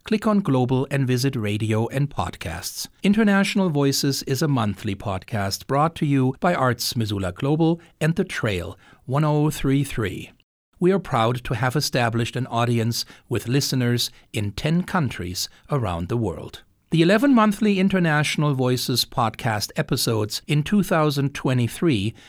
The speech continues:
are exclusively sponsored by Orr McDonnell Law in Missoula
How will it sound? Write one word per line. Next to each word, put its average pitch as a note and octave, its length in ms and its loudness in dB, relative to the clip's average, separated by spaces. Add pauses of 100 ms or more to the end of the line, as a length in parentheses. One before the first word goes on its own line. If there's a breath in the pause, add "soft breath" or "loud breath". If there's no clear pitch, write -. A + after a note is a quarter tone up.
(260 loud breath)
are A#2 140 2
exclusively G3 840 0
sponsored A2+ 680 0 (100)
by A2 320 0
Orr D#3 380 2 (160)
McDonnell C#3 680 0
Law G#2 260 2
in A#2+ 280 2
Missoula A2 480 0